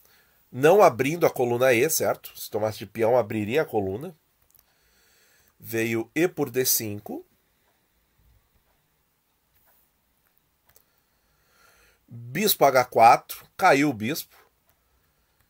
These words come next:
G três e bispo F seis. Agora, o que que nós temos aí? Nós temos que,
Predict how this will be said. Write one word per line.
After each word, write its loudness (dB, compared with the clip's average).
G -2
três -4
e -10
bispo -4
F -2
seis. -6
Agora, 6
o -2
que -10
que -8
nós -2
temos -6
aí? -2
Nós -2
temos 4
que, -2